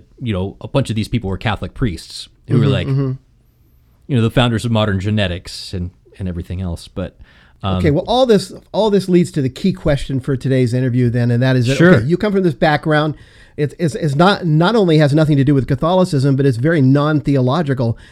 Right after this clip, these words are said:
Speaker 2: So w-, what in the world happened in your life that got you beginning to think about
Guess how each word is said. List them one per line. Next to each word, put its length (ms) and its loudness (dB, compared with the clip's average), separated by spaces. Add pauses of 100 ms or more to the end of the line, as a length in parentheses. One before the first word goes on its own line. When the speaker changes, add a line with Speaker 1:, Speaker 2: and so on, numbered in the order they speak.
(200)
Speaker 2:
So 240 -2
w-, 160 -2 (100)
what 200 2
in 100 2
the 80 0
world 480 -2
happened 480 -4
in 120 0
your 180 -2
life 420 -2 (420)
that 200 0
got 340 0
you 300 2 (260)
beginning 380 -2
to 80 -2
think 240 -4
about 360 -6